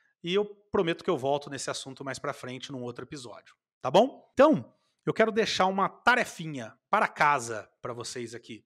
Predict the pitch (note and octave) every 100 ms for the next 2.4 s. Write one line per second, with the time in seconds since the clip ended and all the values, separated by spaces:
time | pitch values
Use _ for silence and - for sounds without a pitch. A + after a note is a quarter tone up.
0 | - G#3+ G#3 G#3+ A#3+ G#3+ G3+ F3 D3+ -
1 | F3 F3+ D#3 C3+ A2+ _ _ _ - C#4
2 | C#4+ - C4+ C#4